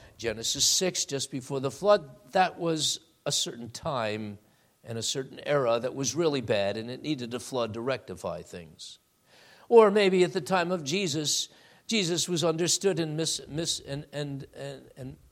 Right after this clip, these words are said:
uh, he was hated and so on, simply because the people couldn't get Jesus, and they didn't have the Spirit poured out and so on. And sin isn't that bad that people would crucify Jesus, and, and on and on they go. They weren't totally depraved. They were doing what they thought was right and all of this.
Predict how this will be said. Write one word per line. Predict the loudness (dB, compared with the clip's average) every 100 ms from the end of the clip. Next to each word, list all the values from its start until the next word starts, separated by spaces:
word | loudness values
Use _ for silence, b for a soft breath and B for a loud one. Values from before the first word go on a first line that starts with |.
| _ -16
uh, | -14 -12 -10
he | -6
was | -4 -4 -6 -8 -6
hated | 0 2 2 -2
and | -4 -6
so | -4 -2
on, | -2 -4 -10 b b b -8 -2
simply | 0 0
because | 0 0 0 0
the | -4
people | -6 -2 0 0
couldn't | 0 0 0
get | 0 -2
Jesus, | -10 -10 -8 -8 -8
and | -4 -4
they |
didn't | -2 -2 -2
have | -2
the | 0
Spirit | -2 -2 0 0 -2 -6
poured | -4 0
out | 0 0 -2
and | -6
so | -4 -4
on. | -4 -4 -6 -12 B B -10
And | -8 -4 -2
sin | 0 2 0
isn't | 0 -2 0
that | 0 2 0
bad | 2 0
that | -2 -4
people | -4 -4 -4
would | -4 0
crucify | 0 0 -2 -4 -4 -2
Jesus, | -4 -4 -2 -2 -4 -6 -6
and, | -12 B B B
and | -16 -8
on | -6 -4
and | -2
on | 2 2 2
they | 0
go. | 2 4 4
They | 2
weren't | -2 -2 -4 -2
totally | 0 2 2
depraved. | -2 -4 0 2 2
They | 2
were | 2 0
doing | -4 -2 0 0 -2
what | -6 -8 -6
they | -2 -2
thought | 0 -2 -2
was | -4 -6 -2
right | 0 0 -4
and | -6
all | -6 -4
of | -6
this. | -4 -4